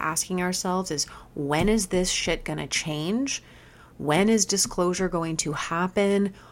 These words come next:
When is this going to happen?" Stop yourse-,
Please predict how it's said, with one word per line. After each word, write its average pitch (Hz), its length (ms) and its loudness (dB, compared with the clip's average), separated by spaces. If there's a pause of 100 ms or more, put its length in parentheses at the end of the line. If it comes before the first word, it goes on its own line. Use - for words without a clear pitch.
(140)
When 165 380 2
is 151 300 -2
this 170 400 2
going 196 380 2
to 196 100 0
happen?" 175 720 -2 (340)
Stop - 640 2
yourse-, 247 340 -2